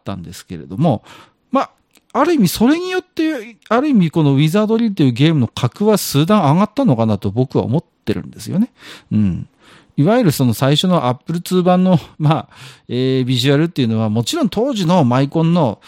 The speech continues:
スペックを考えれば当たり前なんですけども、ビージーエムもないし、敵のグラフィックに関して言っても、まあ、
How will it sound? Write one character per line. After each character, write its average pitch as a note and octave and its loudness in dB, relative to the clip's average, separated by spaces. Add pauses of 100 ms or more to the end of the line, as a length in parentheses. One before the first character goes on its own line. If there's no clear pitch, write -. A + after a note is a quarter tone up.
(100)
ス - -10
ペ G#3+ -2
ッ - -12
ク - -2
を A2 -2
考 A#2 -2
え D#3+ 0
れ C3 2
ば E2+ -4
当 - -8
た C3+ 0
り D#3+ 0
前 F#3+ 0
な A3+ -2
ん G3 -2
で A2 -4
す - -12
け F#2+ -12
ど - -14
も、 C3 0 (260)
ビ C3+ 4
ー - 2
ジ C#3+ 0
ー E3 2
エ - 2
ム D#3 4
も F#2 0
な A#2+ 2
い A#2+ 2
し、 A2+ -4
敵 C3 0
の D#3 4
グ D#3+ 0
ラ A3 2
フ - -2
ィ D4 0
ッ - -8
ク - -4
に C3+ 2
関 C3+ 0
し - -6
て G#2+ -4
言 G2 -4
っ - -14
て - -2
も、 D3 4
ま C#3 2
あ、 - -20